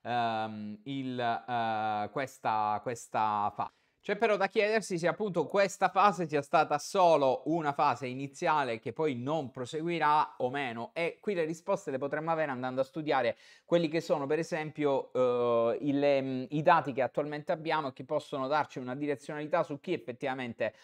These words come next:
ha comprato Bitcoin in questo periodo, per comprendere anche chi ancora deve entrare, quanto margine abbiamo, e poi alcune riflessioni legate alla questione se questa fase attuale è una fase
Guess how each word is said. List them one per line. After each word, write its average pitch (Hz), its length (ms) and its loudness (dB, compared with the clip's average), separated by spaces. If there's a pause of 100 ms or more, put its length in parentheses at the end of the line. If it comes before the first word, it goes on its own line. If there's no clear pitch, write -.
(140)
ha 139 120 4
comprato 147 420 -2
Bitcoin 135 480 -6
in 120 120 -10
questo 143 260 -8
periodo, 151 400 -4
per 123 160 -6
comprendere 131 480 -4
anche 123 300 -6
chi 139 140 -6
ancora 123 280 -4
deve 117 200 -8
entrare, 120 500 0 (200)
quanto 170 460 2
margine 127 440 -2
abbiamo, 123 680 0
e 156 140 4
poi 156 380 6
alcune 170 460 2
riflessioni 147 600 -4
legate 131 480 2 (300)
alla 135 300 4
questione 151 540 0
se 131 240 -4
questa 170 480 -2
fase 127 500 2
attuale 143 600 0
è - 20 -4
una 123 180 -8
fase 127 540 -2